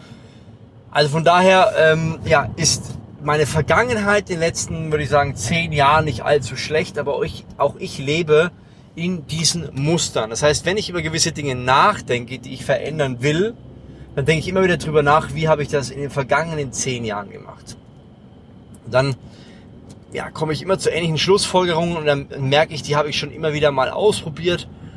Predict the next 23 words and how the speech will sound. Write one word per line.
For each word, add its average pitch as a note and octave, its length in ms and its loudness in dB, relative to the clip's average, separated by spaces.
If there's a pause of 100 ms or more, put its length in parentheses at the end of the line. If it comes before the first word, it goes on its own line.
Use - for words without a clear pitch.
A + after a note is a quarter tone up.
(120)
aber D#3 320 4
die D3 180 0
haben D#3 320 -2
nicht D3+ 240 -2
funktioniert. C#3+ 800 -2 (400)
Das C3 120 -8
Entscheidende F#3 600 2
ist - 260 0
also C#3+ 320 2
in D3 120 -2
meinem F3+ 300 2
Fall, C#3 320 2
dass C#3 220 -2
ich B2+ 80 -6
damit C3 240 0
anfange, D3 600 -2 (600)
andere F3 540 2
Perspektiven - 1500 -2
anzugehen, A2 640 -6
andere D3 460 -2
Perspektiven C#3+ 1120 -6
zu - 180 -8
sehen. C#3 480 0